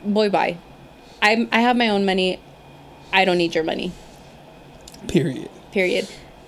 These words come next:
Speaker 1: I like more of a intellectual meeting. Like, Jonah, I'm weird. It all gets mad at me.
Speaker 2: She is
Speaker 1: It's
Speaker 2: weird.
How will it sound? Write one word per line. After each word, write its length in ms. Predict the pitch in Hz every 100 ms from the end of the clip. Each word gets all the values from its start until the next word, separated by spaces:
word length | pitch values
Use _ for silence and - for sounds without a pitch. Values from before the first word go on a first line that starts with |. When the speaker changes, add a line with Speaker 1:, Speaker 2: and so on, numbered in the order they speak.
| - - - -
Speaker 1:
I 260 | 202 214
like 420 | 220 220 214 214 220
more 540 | 196 190 190 190 185
of 200 | - 180
a 320 | 180 175 170 185 - - -
intellectual 1300 | 208 202 202 185 180 - - 208 196 190 190 190 190 - - - - - - - - - - -
meeting. 580 | 202 190 185 185 180 180
Like, 260 | 170 170 - - - - - - - - - -
Jonah, 300 | - 262 269
I'm 180 | 226 240
weird. 340 | 196 165 165 170 - -
It 200 | 202 -
all 160 | 247
gets 240 | 233 220 208
mad 180 | 175 170
at 100 | 170
me. 240 | 170 175
Speaker 2:
She 140 | -
is 100 | 143
Speaker 1:
It's 80 | 135
Speaker 2:
weird. 200 | 135 135